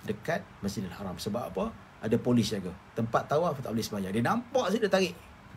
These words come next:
Ya, dia ada tempat khusus khas yang boleh sembahyang, ya. Ha, baik, tuan-tuan dan puan-puan dirahmati Allah Subhanahu wa taala. Setakat itu saja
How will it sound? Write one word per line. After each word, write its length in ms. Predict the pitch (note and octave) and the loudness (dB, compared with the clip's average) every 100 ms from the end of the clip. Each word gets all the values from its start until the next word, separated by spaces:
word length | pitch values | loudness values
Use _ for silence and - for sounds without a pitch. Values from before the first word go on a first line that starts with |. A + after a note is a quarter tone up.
| - - - - | -20 -20 -20 -6
Ya, 160 | C#3+ C#3+ - - - | -4 -4 -10 -20 -8
dia 40 | B2 | -4
ada 80 | A#2+ | -2
tempat 280 | B2 - - | 0 -2 0
khusus 400 | A#2 - G#2 - | -2 0 -2 0
khas 400 | C3+ A2+ - G#2+ | 0 0 -2 -4
yang 160 | G2+ F2 | -4 -4
boleh 280 | F2+ A2+ G2 | -2 -2 -2
sembahyang, 1040 | - C3 F#3+ - - - E2+ E2+ G1+ - - | -2 -2 -2 -6 -10 -10 -4 -4 -4 -10 -4
ya. 160 | - - - - - - | -4 -4 -14 -18 -16 -8
Ha, 160 | - | -6
baik, 240 | A#2+ A#2+ A#2 | -2 -2 -2
tuan-tuan 240 | A2+ A2+ | -2 0
dan 60 | G2+ | -2
puan-puan 220 | G2+ G2+ | -2 -2
dirahmati 360 | F#2+ F#2+ G2+ G2+ | -4 -6 -8 -6
Allah 240 | F#2+ G2+ F#2 | -6 -6 -6
Subhanahu 560 | - - F#2+ F2+ F2 | -10 -8 -8 -6 -8
wa 80 | F2 | -8
taala. 320 | F2 E2+ E2+ | -8 -6 -6
Setakat 320 | - - A3+ | 0 0 0
itu 160 | A3 G#3+ | 0 0
saja 240 | C3+ G#3 | 0 0